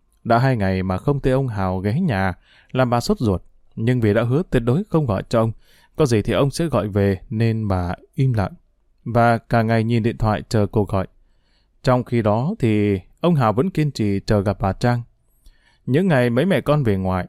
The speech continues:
ông mới thấy nhớ vợ. Hàng ngày ông đã quen với sự có mặt của bà bên cạnh. Giờ đây khi không có bà ở bên, ông mới thấm thía sự trống vắng,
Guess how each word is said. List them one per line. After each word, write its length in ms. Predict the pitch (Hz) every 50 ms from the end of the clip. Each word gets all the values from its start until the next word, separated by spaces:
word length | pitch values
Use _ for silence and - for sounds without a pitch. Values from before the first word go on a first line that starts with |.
| - _
ông 240 | 131 131 123 123 117
mới 100 | 123 127
thấy 160 | - 123 127
nhớ 220 | 131 120 117 139
vợ. 200 | 160 131 104 95 - - _ _ _ _ _ _
Hàng 220 | - - 127 131 135
ngày 200 | 135 131 131 131
ông 160 | 151 170 175
đã 80 | 190 190 -
quen 300 | - 170 170 175 175 175
với 100 | 180 196
sự 160 | - - 113 -
có 80 | 139 165
mặt 240 | 190 170 120 - -
của 100 | 117 107
bà 180 | 104 104 104
bên 160 | 107 135 151
cạnh. 220 | - - 107 95 - - _ _ _ _ _ _ _ _ -
Giờ 220 | 123 107 123 135 139
đây 200 | 165 175 180 175
khi 160 | - 190 180
không 220 | - 185 185 175
có 140 | - 208 202
bà 220 | 156 113 104 98
ở 60 | 95 92
bên, 280 | 92 113 127 139 139 - - _ _
ông 140 | - 135 139
mới 100 | 147 143
thấm 200 | - 147 151 156
thía 180 | - 147 143 175
sự 200 | - - - -
trống 260 | - - 117 131 139
vắng, 260 | 123 117 123 160